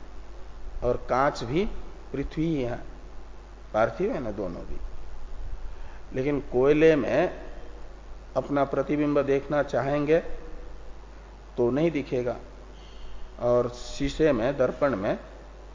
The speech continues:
वो कांच होने पर भी, पृथ्वी होने पर भी उसमें दर्पण दिखता है, क्या नाम, उसमें प्रतिबिंब दिखता है।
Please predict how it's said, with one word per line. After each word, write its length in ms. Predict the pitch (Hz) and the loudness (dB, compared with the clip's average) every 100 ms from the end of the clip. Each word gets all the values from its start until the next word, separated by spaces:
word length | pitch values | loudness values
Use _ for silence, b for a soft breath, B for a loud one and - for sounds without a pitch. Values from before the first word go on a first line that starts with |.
| - | -4
वो 100 | 117 | -4
कांच 380 | - 123 143 - | 4 4 4 2
होने 220 | 117 123 131 | -2 0 0
पर 240 | 110 101 | 0 0
भी, 160 | 120 208 - - - - - - - | -2 -4 -6 -12 -12 -12 -12 -12 -6
पृथ्वी 340 | 135 143 180 147 | -2 0 2 4
होने 240 | 131 135 | 4 2
पर 180 | 131 135 | 2 2
भी 180 | 151 143 | 4 2
उसमें 320 | - 170 196 - - - - 113 | 0 0 -2 -4 -16 -16 -14 2
दर्पण 360 | 127 - 151 156 | 2 4 2 2
दिखता 340 | 175 - 139 | 0 0 0
है, 220 | 120 117 - - - - - - - - - - - - - - - - - - - - 131 | 0 -6 -10 -14 -16 -16 -16 -16 -16 -18 -18 -16 -16 -16 -16 -16 -16 -16 -16 -16 -12 -4 4
क्या 120 | 131 | 6
नाम, 220 | 131 127 | 6 4
उसमें 440 | 127 - 151 143 - | 2 2 0 2 0
प्रतिबिंब 460 | 131 151 147 143 | 0 2 4 4
दिखता 380 | 143 160 - 143 | 4 2 2 2
है। 260 | 107 110 | 2 -2